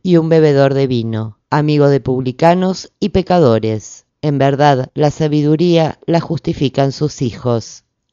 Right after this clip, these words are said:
Parecería que el Padre en el cielo hubiese ocultado de los sabios y orgullosos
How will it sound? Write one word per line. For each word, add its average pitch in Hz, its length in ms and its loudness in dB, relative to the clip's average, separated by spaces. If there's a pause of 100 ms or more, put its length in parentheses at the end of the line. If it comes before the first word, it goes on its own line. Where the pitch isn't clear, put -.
(160)
Parecería 151 600 0
que 147 120 -4
el 139 100 -4
Padre 147 440 0
en 135 100 -2
el 135 140 -6
cielo 151 580 0
hubiese 208 460 0
ocultado 156 840 2
de 139 160 -2
los 127 160 -2
sabios 143 680 0
y 147 140 0
orgullosos 139 880 0